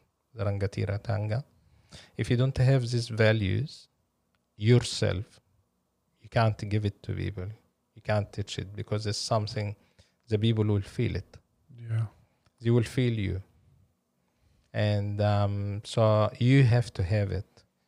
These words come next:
Speaker 1: We have to believe in it first before we do these jobs. That's a lesson learned. Um,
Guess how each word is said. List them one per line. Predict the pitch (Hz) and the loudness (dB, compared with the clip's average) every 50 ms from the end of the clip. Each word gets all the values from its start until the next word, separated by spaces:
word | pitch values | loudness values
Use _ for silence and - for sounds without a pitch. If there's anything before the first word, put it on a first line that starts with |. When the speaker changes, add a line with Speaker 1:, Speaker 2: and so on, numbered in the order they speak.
| _ _ _ | _ _ _
Speaker 1:
We | - 104 110 117 123 131 135 120 | -6 0 4 6 6 6 6 6
have | 120 123 120 120 - - | 6 4 2 2 0 -2
to | - 104 | -4 0
believe | 101 107 107 110 113 113 101 | 2 2 2 4 2 2 2
in | 101 95 95 | 0 0 0
it | 101 101 - - | -2 -2 -4 -4
first | - 113 101 92 95 - - - - - - _ _ _ _ _ _ _ | -4 -2 -2 0 -2 -4 -6 -12 -20 -20 -20 _ _ _ _ _ _ _
before | 110 90 - - 107 101 | -10 -8 -2 0 0 2
we | 104 101 101 101 | 2 2 0 -2
do | 101 101 104 104 107 107 101 101 - _ _ _ | 0 2 4 4 6 6 4 2 -2 _ _ _
these | 101 101 95 | -8 -8 -6
jobs. | 98 98 95 92 98 - - | -4 -2 -2 -2 -2 -2 -4
That's | 117 - - - | -4 -2 -2 -2
a | 123 | -2
lesson | 113 123 - - 117 110 104 104 | -2 -2 -2 -4 -4 -4 -2 0
learned. | 107 107 104 101 98 104 - _ _ _ _ _ _ _ _ _ _ _ _ _ _ | 0 0 0 0 -4 -8 -12 _ _ _ _ _ _ _ _ _ _ _ _ _ _
Um, | 104 101 98 95 95 95 92 90 92 98 104 | -2 0 0 2 0 0 -2 -4 -6 -8 -12